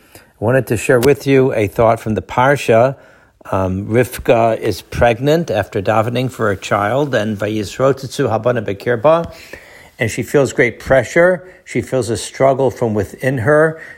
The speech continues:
She is greatly troubled by this. Rashi tells us that when she passed by the yeshiva, she felt that there was a tug within her,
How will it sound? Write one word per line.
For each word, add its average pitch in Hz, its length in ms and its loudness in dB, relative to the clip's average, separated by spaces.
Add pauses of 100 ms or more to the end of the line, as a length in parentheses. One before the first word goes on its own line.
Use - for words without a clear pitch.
She - 180 -4
is 98 140 -2
greatly 120 360 0
troubled 123 400 0
by 123 160 4
this. 135 440 0
Rashi 120 440 -2
tells 131 300 0
us 147 200 -2
that 107 120 2
when 110 140 -4
she 104 180 -6
passed 120 420 -2
by 117 240 0
the 110 200 -4
yeshiva, 135 600 0 (400)
she - 220 -2
felt 131 460 2
that 117 180 0
there 117 140 0
was 110 200 -2
a 107 100 0
tug 135 420 0
within 131 340 -2
her, 110 420 0